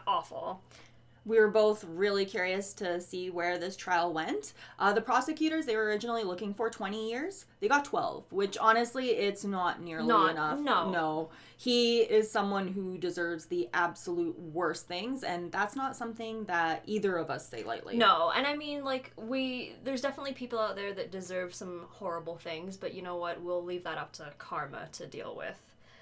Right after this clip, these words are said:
Speaker 1: Um, we know this podcast tends to cover some older crimes, but people like him are just, I mean, they're just proof that evil still walks among us.
Speaker 2: Absolutely.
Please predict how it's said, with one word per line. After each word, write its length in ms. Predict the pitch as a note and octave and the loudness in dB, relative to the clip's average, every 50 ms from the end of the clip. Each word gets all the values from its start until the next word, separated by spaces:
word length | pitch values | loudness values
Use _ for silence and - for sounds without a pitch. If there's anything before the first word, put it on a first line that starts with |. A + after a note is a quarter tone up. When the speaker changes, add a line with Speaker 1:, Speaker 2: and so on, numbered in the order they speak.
| - - - - | -20 -20 -6 -2
Speaker 1:
Um, 440 | F#3 F#3+ F#3 F#3 F#3 F#3 F#3 F#3+ G3 | 0 2 2 2 0 0 -2 -4 -4
we 120 | G#3+ A#3+ | -2 0
know 340 | A#3 B3 B3+ C4 C4+ C#4+ C#4+ | 2 4 6 6 6 6 4
this 220 | C#4 C#4+ C#4+ - - | 2 -4 -6 -6 -8
podcast 540 | - - B3 A#3+ A#3+ A#3+ B3+ A3+ A3+ - | -4 -2 0 0 0 -2 -6 -8 -10 -8
tends 220 | - - A3+ A3+ - | -8 -8 -8 -6 -6
to 80 | - | -8
cover 240 | A3+ - A3 G3+ G#3+ | -8 -8 -8 -8 -8
some 200 | G#3 - G3+ F#3+ - | -8 -8 -8 -8 -6
older 260 | - E3 F3 - G3+ G#3+ | -6 -4 -4 -4 -6 -8
crimes, 460 | G#3 - A#3+ A3+ A#3 A#3 A#3 A#3 A#3 | -8 -8 -6 -6 -4 -4 -4 -4 -6
but 140 | - F#3 - | -8 -8 -6
people 220 | A#3 A#3+ B3+ C4 | -2 0 2 2
like 180 | C4 B3+ B3 - | 2 2 0 -2
him 420 | A#3+ A3+ A3 A3+ A3+ A3 A3+ A#3 | -4 -4 -4 -4 -4 -8 -10 -8
are 140 | - F#3 F#3+ | -8 -8 -6
just, 240 | F#3 F3+ F3+ - - - _ _ - - - - | -6 -8 -8 -10 -12 -14 _ _ -20 -18 -4 -2
I 80 | A3+ A3 | 0 0
mean, 300 | A3+ A3+ A3+ G#3+ A3 - - | 0 0 -2 -4 -4 -6 -4
they're 140 | - A#3+ B3 | -2 -2 -2
just 180 | A#3 A#3+ - | -2 -4 -6
proof 300 | - - F3 D#3+ D#3+ - - | -8 -10 -10 -10 -10 -8 -10
that 160 | E3 D#3+ - | -10 -10 -8
evil 380 | E3 D#3+ D#3 D3+ D#3 D3+ D3+ - - | -10 -12 -10 -10 -12 -12 -14 -14 -12
still 340 | - - - G3 F#3 G3+ G#3 | -10 -6 -4 -4 -4 -2 -2
walks 300 | G#3+ A3 G#3+ - - - | -2 -4 -4 -6 -8 -10
among 260 | A3 A3 A3+ G3 F#3 | -8 -8 -8 -8 -8
us. 340 | - F#3+ F#3+ - - - - | -8 -8 -8 -8 -8 -6 -2
Speaker 2:
Absolutely. 840 | G#3 G#3 G#3+ G#3+ - D4 G3+ E3+ F#3+ A#3+ - - E3 D#3+ D#3+ E3 | -2 -2 -2 -2 -4 -6 -6 -6 -6 -8 -8 -8 -6 -4 -4 -6